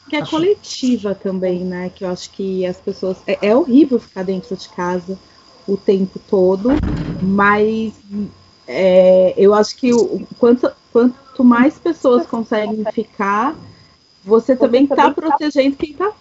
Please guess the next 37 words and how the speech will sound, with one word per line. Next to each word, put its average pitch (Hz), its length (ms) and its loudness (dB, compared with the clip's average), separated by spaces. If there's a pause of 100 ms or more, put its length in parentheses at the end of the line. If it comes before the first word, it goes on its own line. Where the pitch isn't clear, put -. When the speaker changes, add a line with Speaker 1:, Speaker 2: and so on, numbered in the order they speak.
(120)
Speaker 1:
fora, 247 440 4
né? 185 180 -4
E 190 40 -10
eu 202 120 -8
acho 233 240 -6
que 247 80 -2
esse 262 360 -4
olhar 262 340 0
coletivo 285 480 -4 (160)
falta 359 320 -4
um 269 80 -10
pouco 202 540 -6
também, 185 500 -10
que 240 120 -2
nem 214 100 -2
a 214 60 0
gente 214 180 -10
tava 220 220 -2
falando 214 240 -8
anteriormente 220 680 -10
dos, 240 140 -16
do, 208 280 -4
do, 190 180 -14
dos 214 220 -8
trabalhadores 226 760 -4
que 302 240 -2 (560)
são 262 540 -2
necessários 277 1120 -2 (360)
estarem 262 500 2
lá 233 360 0
pra 254 120 -10
minimamente 254 800 0
ter 269 100 -4
um 262 80 -4
funcionamento. 269 1040 -4
Então, 202 540 -10 (400)
se, 208 320 -4